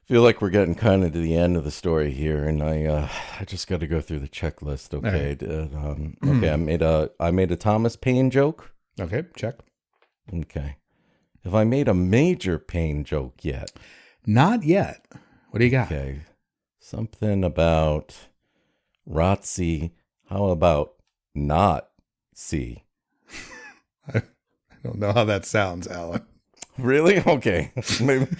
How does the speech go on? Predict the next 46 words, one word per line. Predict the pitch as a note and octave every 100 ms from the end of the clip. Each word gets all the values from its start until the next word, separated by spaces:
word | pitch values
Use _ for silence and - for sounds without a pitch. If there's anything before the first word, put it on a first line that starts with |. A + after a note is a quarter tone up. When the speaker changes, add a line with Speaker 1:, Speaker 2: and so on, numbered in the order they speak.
| - - - _ _ -
Speaker 1:
Let's | - -
see | E3
how | E3+ C3+
it | A2+
goes | A2 A2
in | G2
the | D#2+
playback. | - G#2+ D#2+ D#2 -
Okay. | F#2 - D#2 - -
Speaker 2:
Okay. | C#3+ - - - -
Speaker 1:
Uh, | - G2 F2+ F2+ F2+ _ -
have | F#2 B2
I | B2+
made | C3+ D3+
a | C3 G#2 F#2
Tyler | - C#3+ D3+ C#3 A#2+
Perry's | - B2+ B2 F#2+
House | - F#2+ -
of | F2
Pain | - F2 D#2 C#2+
joke | C#2+ C#2
yet? | D2+ C2 - -
Speaker 2:
No, | B2 B2+ G#3+ A#3+ A2
but | -
I | G#2+
would | G#2+
be | G#2+
really | G2 A#2 C3 D4 G3
interested | D#3+ D#3+ D3 -
in | A#2 G2
hearing | C3 E3+ G#2+
what | F#2+
it |
might | F#2+ G#2+ -
be. | C#3 B3 - _ _ - - - D3+ -
Speaker 1:
Hold | G#2 A#2+
on. | F2 D2+
Let | - G#2
me |
dress | G#2+ A2+ A2+
up | G#2+ -
as | A2 G#2+
an |
old | G#2+ G2+ F#2+
woman | F#2 D2 C2+
first. | - C2 C2 - _